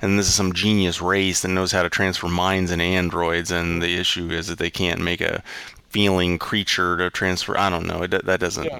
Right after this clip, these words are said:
Speaker 2: yeah, it just
Speaker 1: make
Speaker 2: doesn't work.
Speaker 1: sense.
Speaker 2: Yeah, it didn't work. It was like, "Well, can't you,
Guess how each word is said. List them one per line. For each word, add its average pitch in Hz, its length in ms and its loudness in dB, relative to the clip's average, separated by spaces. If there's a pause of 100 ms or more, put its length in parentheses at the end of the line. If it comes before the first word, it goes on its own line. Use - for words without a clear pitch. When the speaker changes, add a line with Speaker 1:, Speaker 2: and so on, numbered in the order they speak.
(140)
Speaker 2:
yeah, 143 140 -2
it 135 80 -6
just 147 180 -8
Speaker 1:
make 170 80 2
Speaker 2:
doesn't 143 140 0
work. 139 80 -2
Speaker 1:
sense. - 280 -8
Speaker 2:
Yeah, 165 120 4
it 170 60 6
didn't 190 180 4
work. 175 80 2 (160)
It 135 40 -6
was 147 140 -2
like, 147 160 -2
"Well, 147 320 -4
can't 147 300 -6
you, 139 300 -10